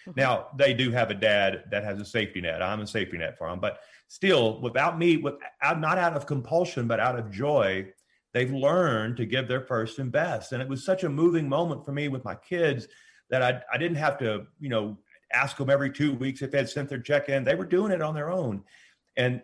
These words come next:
Speaker 2: and I, now I have hope for my kids at some point to come off my dole. I think I said, I told Pam,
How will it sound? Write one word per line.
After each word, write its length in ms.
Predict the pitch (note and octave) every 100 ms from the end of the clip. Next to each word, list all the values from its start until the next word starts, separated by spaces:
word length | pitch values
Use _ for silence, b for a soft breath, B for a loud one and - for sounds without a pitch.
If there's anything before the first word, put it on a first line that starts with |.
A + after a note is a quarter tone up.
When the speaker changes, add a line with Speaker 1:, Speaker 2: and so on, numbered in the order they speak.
| -
Speaker 2:
and 200 | C#3 D3
I, 120 | D3+
now 280 | D#3 F3 G3
I 100 | D3+
have 220 | D3 C#3
hope 420 | - E3 A2+ -
for 60 | A#2
my 160 | A#2
kids 360 | A#2 D3 C3+ A#2+
at 140 | G#2
some 180 | - C#3
point 220 | C3 A#2+
to 60 | A2
come 200 | A2 B2
off 200 | G#2+ -
my 120 | A2+
dole. 400 | F#2+ B2 G2+ D#2
I 60 | G#2
think 140 | A2
I 40 | G#2+
said, 280 | A#2+ G2 - F2+
I 120 | A#2 A2+
told 280 | C#3+ C3+
Pam, 300 | C#3+ C3+ A2+